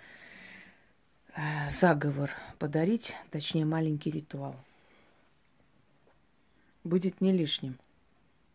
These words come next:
Каждому свое подходит, и даже если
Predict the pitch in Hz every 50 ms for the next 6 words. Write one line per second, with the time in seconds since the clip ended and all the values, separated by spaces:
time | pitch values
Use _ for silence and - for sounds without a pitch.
0 | _ _ _ _ _ _ _ _ _ _ _ _ _ _ _ _ _ _ _ _
1 | _ _ _ - - 180 180 165 160 180 165 165 165 156 - - 165 165 175 196
2 | 220 220 - 175 160 - - - 160 151 151 147 147 - 151 151 - 156 151 156
3 | 160 151 151 151 151 - - 151 151 151 147 139